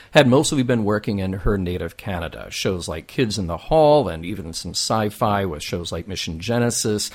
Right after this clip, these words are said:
She was at work on another show, Dooley Gardens, when the audition came for Star Trek D S nine. And that was at the insistence of Hans Beimler, who already knew Nicole and her work.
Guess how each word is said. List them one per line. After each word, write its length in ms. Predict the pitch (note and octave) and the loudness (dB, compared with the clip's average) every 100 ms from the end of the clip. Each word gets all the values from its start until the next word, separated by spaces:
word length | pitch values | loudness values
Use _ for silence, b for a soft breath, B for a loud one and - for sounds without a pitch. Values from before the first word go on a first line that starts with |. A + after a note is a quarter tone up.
| B B B B B B | B B B B B B
She 200 | - A3 | -4 0
was 180 | C4+ G#3+ | 2 2
at 80 | |
work 200 | D#3+ D3+ | 0 0
on 120 | D3 C3 | 2 2
another 340 | A#2+ A#2 G2 | 4 2 0
show, 320 | - - E2+ | -4 -6 -6
Dooley 420 | G#2 G#2+ C#3 C#3+ | -4 0 2 2
Gardens, 680 | A2+ A#2 A2+ G2+ C#2+ C#2+ - - | 0 2 2 0 -6 -14 -18 -12
when 120 | - F#2 | -8 -4
the 120 | F2+ | -4
audition 540 | F2+ G2+ F#2 A2 G2+ | -4 -4 -4 -4 -6
came 300 | - F2 E2 | -6 -8 -8
for 140 | - - | -8 -8
Star 260 | - D#2+ | -6 -6
Trek 280 | - D#2+ - | -6 -10 -10
D 140 | C#2 | -14
S 180 | - - | -12 -8
nine. 440 | A#2+ C#3 G#2 A1+ - _ _ | -2 0 0 -4 -16 _ _
And 280 | - E2 D#2+ | -14 -12 -8
that 340 | F2 C3+ D3+ - | -4 -2 -2 -2
was 220 | B2+ - | -4 -4
at 100 | - | -6
the 140 | G#2 | -4
insistence 680 | F#2 - C#3+ - A2 G#2+ - | -4 -4 -4 -4 -4 -6 -4
of 140 | F2+ | -6
Hans 400 | F#2+ F2 E2 D#2+ | -6 -8 -6 -10
Beimler, 680 | - G2 D#3 F#3+ B2 D#2+ A2+ | -6 -2 -2 -2 -4 -6 -8
who 280 | - B2+ - | -4 -4 -4
already 380 | F#2 E2 F2+ G#2+ | -6 -6 -4 -4
knew 240 | F#2+ F2 | -4 -4
Nicole 500 | G2 - - D#2+ E2 - | -6 -8 -8 -8 -6 -8
and 160 | F#2 | -10
her 180 | - D#2+ | -8 -10
work. 480 | C#2+ C3+ F#3 - - | -6 2 2 2 -8